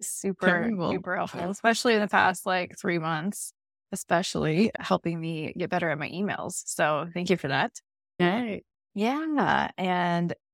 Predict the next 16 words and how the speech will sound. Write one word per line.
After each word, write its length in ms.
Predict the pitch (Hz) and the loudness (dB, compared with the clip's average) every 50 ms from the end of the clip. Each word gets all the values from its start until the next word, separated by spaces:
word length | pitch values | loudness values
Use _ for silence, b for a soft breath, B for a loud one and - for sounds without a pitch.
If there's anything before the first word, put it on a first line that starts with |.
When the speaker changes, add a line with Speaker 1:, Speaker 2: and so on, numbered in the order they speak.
| - | -10
Speaker 1:
I 500 | - - 180 180 180 180 180 180 180 175 - - | -6 -2 0 2 2 2 2 2 2 0 -2 -2
have 220 | 175 196 185 - | -4 -6 -4 -4
had 260 | - 165 160 160 165 | -2 0 0 0 0
the 60 | 175 | -2
pleasure 380 | 175 - - 170 165 165 170 170 | -4 -4 -2 -2 0 0 0 0
of 100 | 165 185 | -2 -2
giving 220 | 170 165 165 165 | -4 -4 -4 -4
you 80 | 165 156 | -4 -4
a 100 | 170 175 | -4 -4
reading 320 | 156 160 160 175 190 160 151 | -4 -2 -2 -2 0 -2 -2
recently, 440 | 151 160 160 - - - - 131 160 | -4 -4 -6 -6 -8 -8 -6 -4 -4
which 200 | 175 180 - - | -4 -4 -2 -2
was 220 | 165 160 - - - | -2 -2 -2 -6 -10
super 400 | - - - - 165 - 160 156 | -10 -8 -8 -8 -8 -8 -10 -10
fun. 440 | - - - - - 160 208 262 262 | -6 -6 -6 -6 -6 -6 -6 -6 -4
Speaker 2:
Yes. 720 | 156 151 151 156 165 165 156 147 - - - - - | -2 0 4 4 6 6 4 2 0 -2 -10 -14 -18